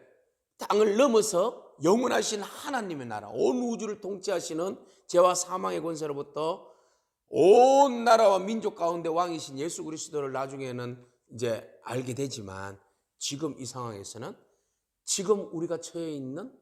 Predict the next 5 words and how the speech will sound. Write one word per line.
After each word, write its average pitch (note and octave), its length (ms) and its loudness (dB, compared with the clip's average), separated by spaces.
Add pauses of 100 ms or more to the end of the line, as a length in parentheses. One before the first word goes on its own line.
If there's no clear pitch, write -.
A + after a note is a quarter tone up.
(100)
나라의, C#3 500 -4
민족의, D#3+ 680 -6 (180)
우리나라의 C#3+ 640 -4 (240)
그, B2+ 320 -4 (240)
어, G#2+ 240 -8